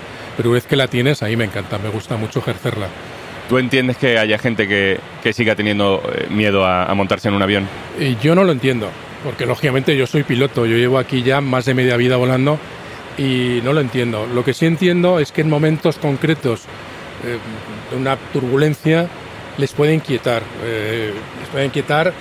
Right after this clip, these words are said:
Speaker 1: si el avión resiste ese movimiento. Los aviones resisten todo, o sea, una turbulencia en, en el aire, eh, nunca va a afectar a la seguridad del vuelo.
Speaker 2: ¿Hoy tenemos alguna turbulencia prevista?
Speaker 1: Hay una pequeña turbulencia en el cuarenta oeste, pero es una turbulencia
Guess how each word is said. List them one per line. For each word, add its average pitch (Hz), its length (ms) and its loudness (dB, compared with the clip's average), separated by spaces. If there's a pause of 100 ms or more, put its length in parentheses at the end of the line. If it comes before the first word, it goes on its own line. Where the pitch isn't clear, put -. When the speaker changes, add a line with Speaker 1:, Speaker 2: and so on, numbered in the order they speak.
(220)
Speaker 1:
si - 160 -4
el 139 80 2
avión 139 240 2
resiste 156 580 -2
ese 127 140 -2
movimiento. 120 420 0 (320)
Los 127 140 -4
aviones 151 240 2
resisten 170 500 0 (440)
todo, 135 240 0
o - 480 -14
sea, 117 140 0
una 127 180 0
turbulencia 135 800 -2
en, 127 80 -4 (600)
en 127 160 0
el 127 160 2
aire, 151 380 4 (540)
eh, 139 80 0
nunca 151 360 4
va 139 80 4
a 135 40 4
afectar 139 440 0
a 139 80 4
la 127 100 4
seguridad 123 320 2
del 120 120 2
vuelo. 110 240 0 (760)
Speaker 2:
¿Hoy 110 140 4
tenemos 110 340 4
alguna 107 260 4
turbulencia 104 480 2
prevista? 113 420 2 (220)
Speaker 1:
Hay 185 100 2
una 240 140 4
pequeña 196 300 4
turbulencia 185 500 2 (180)
en 147 160 4
el 147 140 4
cuarenta 156 360 2
oeste, 120 440 -2
pero 135 140 2
es - 80 -6
una 160 100 4
turbulencia 151 500 0